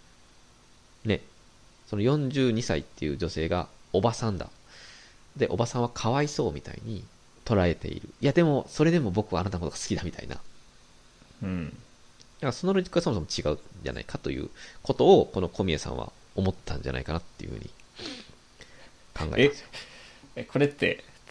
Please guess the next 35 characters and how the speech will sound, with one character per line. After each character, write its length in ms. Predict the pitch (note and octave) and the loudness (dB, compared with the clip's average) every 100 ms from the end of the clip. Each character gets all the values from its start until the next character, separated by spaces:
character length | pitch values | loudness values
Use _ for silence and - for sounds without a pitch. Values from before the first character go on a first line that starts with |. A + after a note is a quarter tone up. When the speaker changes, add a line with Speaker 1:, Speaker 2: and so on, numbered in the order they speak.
| - | -4
Speaker 2:
タ 100 | D#3 | -2
ッ 40 | |
ク 180 | D3+ - | -2 -4
さ 120 | - | 2
ん 20 | A#2 | 2
の 80 | |
考 180 | G#2 F#2+ F#2 | 4 2 0
察 200 | F2 E2+ | -2 -4
な 60 | |
ん 40 | - | -6
で 40 | |
す 60 | - | -10
か？ 100 | - - - - - - | -18 -20 -20 -20 -6 2
Speaker 1:
僕 160 | A#2+ | 6
の 80 | B2+ | 6
考 80 | A2+ | 6
察 120 | G2 | 4
で 80 | F#2 | 2
す。 280 | - - - - - - | -6 -16 -20 -20 -20 -6
Speaker 2:
あ、 220 | - - A#2 - - - | -4 -4 -8 -18 -8 0
書 80 | |
い 100 | D3 | 2
て 80 | C#3+ | 4
あ 60 | C#3 | 4
っ 40 | |
た 80 | - | 4
わ 60 | - | -2
け 60 | |
じ 100 | - | -4
ゃ 20 | |
な 80 | D#2+ | -8
い。 100 | - - - - - - - - - - - - - - | -10 -14 -20 -20 -20 -20 -20 -20 -20 -20 -20 -20 -20 -8
Speaker 1:
あ 80 | F#2 | -2
の 60 | |
ね、 260 | F#2 E2+ - | 0 0 -2